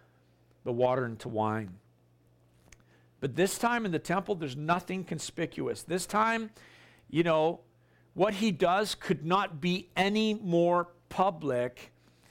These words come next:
You know, you think of the wedding, that's a time of joy and celebration, but this was a judgment at the house of God.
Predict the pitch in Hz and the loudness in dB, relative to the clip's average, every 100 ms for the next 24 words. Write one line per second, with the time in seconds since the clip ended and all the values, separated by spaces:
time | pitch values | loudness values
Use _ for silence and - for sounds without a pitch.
0 | - - - - _ - 196 196 220 208 | -20 -20 -20 -20 _ 0 2 4 0 2
1 | 202 190 156 190 226 233 202 190 185 - | 2 2 2 2 2 2 2 2 0 0
2 | 196 202 180 131 175 190 220 214 170 - | 0 2 0 0 2 4 4 2 0 0
3 | 202 180 151 185 196 196 165 139 120 190 | 2 2 2 0 0 -2 -4 -6 0 0
4 | 202 180 139 151 110 160 165 - 135 113 | 0 -2 0 -2 -2 0 0 -2 -8 -8
5 | - - 110 120 117 110 - 110 98 | -8 -6 -6 -4 -6 -10 -10 -8 -8